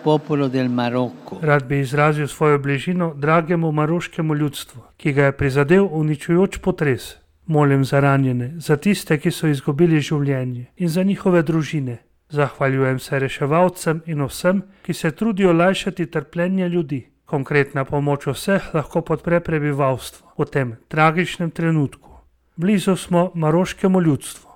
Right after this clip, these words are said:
Speaker 2: Danes sta bila v Markovi na Poljskem razglašena za blažena mučenca Jožef in Viktorija Ulma s svojimi sedmimi otroki. Celotno družino so nacisti pokončali štiriindvajsetega marca tisoč devetsto štiriinštirideset,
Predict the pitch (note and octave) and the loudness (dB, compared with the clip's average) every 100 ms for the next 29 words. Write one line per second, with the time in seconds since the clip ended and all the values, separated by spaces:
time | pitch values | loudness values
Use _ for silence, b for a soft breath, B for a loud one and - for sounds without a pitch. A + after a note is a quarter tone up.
0 | _ _ - D#3 C#3 B2+ C3 - C3+ C3+ | _ _ -6 0 2 2 -2 -2 2 4
1 | C3+ C3 C3 C3+ - C3+ C3 C3 B2 - | 4 4 2 0 0 0 2 -2 -2 2
2 | E3+ - E3+ C#3+ C3+ - D3+ C#3+ A#2+ C#3+ | 2 2 0 0 -2 -6 -2 0 0 -4
3 | - D#3+ D3+ C3 C#3 C3+ D3+ E3 F3+ E3+ | -2 -2 0 0 -2 2 2 2 2 0
4 | D#3+ - D#3+ C#3+ F#3 F#3 F#3 E3+ D#3 F#3 | -2 -4 -6 0 2 2 2 2 4 4
5 | F#3+ G3 - D#3+ D3+ D3+ - F3+ F3 E3+ | 4 0 0 -4 -2 -2 0 2 4 4
6 | D#3 F3+ E3 C#3 A2+ _ - D3 B2+ B2 | 2 0 0 0 -4 _ -2 2 4 2
7 | B2 - D3+ C#3+ D3 D#3 E3 D#3+ D#3 D3+ | -2 0 2 2 2 2 2 0 0 0
8 | - - - _ _ _ - - C#3+ C3+ | 0 -8 -20 _ _ _ -8 0 2 2
9 | - C3+ C3 C3+ B2+ D3+ C#3+ - D#3 C3+ | 0 -4 0 0 0 0 0 0 0 0
10 | - D#3 - C#3+ D3 C#3 C#3+ - D#3+ D#3+ | 0 -4 -2 -4 -4 -4 -4 0 2 4
11 | D3 - D#3+ D#3 C#3 C#3+ C#3+ D3+ D3 C#3 | 0 0 0 0 2 2 2 -4 -2 0
12 | C#3+ D#3 F#3 F3 F3 D#3+ A3 - F#3+ E3+ | 2 2 0 0 -2 0 -2 0 0 2
13 | E3+ F3+ - E3+ - F#3+ F3 D#3+ - D#3 | 0 -2 -2 -4 -2 -2 0 -2 -2 -2
14 | C3 B2 A#2+ - - _ | -2 -6 -8 -10 -20 _